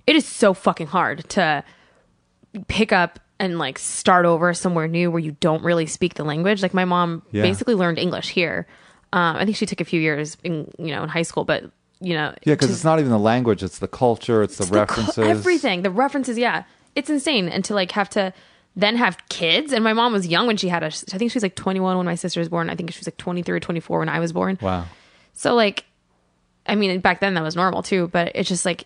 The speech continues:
Speaker 1: imagine being in a country and, like, your kids are like, "Mama," and they say words you don't know, and you're like, "What the fuck is happening?"
Speaker 2: Well, why didn't they raise you speaking Arabic?
Speaker 1: They did, but, um, just by default, being in this country, I feel
Speaker 2: Mm-hmm.
Speaker 1: like English is, was what I picked up most. So I do speak Arabic. I speak, read, and write.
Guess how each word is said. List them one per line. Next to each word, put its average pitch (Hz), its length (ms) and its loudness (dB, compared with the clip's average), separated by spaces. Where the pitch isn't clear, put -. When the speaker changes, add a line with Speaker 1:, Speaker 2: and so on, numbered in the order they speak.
Speaker 1:
imagine 208 440 2
being 214 200 4
in 202 60 4
a 185 140 0
country 208 520 2
and, 190 80 0
like, 175 200 0
your - 100 -14
kids 233 240 2
are 226 60 4
like, 240 140 0
"Mama," 466 640 6
and 233 160 2
they 208 140 2
say 220 160 4
words 196 400 4
you 214 140 6
don't 226 160 6
know, 190 260 6
and 214 80 2
you're 220 80 4
like, 233 80 2
"What 339 80 4
the 330 80 0
fuck - 260 2
is 294 60 -2
happening?" 330 480 2
Speaker 2:
Well, 135 100 6
why 139 240 6
didn't 139 180 0
they 139 160 6
raise 127 360 2
you 120 80 0
speaking 113 460 -2
Arabic? 107 460 0
Speaker 1:
They 262 120 6
did, 196 520 2
but, 180 320 2
um, 170 460 0
just 226 140 -6
by 262 120 4
default, 180 420 0
being 170 280 2
in 165 100 0
this 165 340 -4
country, 190 540 -2
I - 80 -2
feel 135 100 -2
Speaker 2:
Mm-hmm. 175 80 4
Speaker 1:
like 185 260 -2
English 165 360 -4
is, 151 340 -8
was 180 140 0
what 180 100 2
I 165 60 0
picked - 280 -4
up - 220 -2
most. 185 260 0
So 226 80 2
I 220 60 4
do 302 180 4
speak - 320 -4
Arabic. 170 380 0
I 180 60 -2
speak, 180 300 -2
read, 180 160 2
and 165 100 0
write. 170 280 -2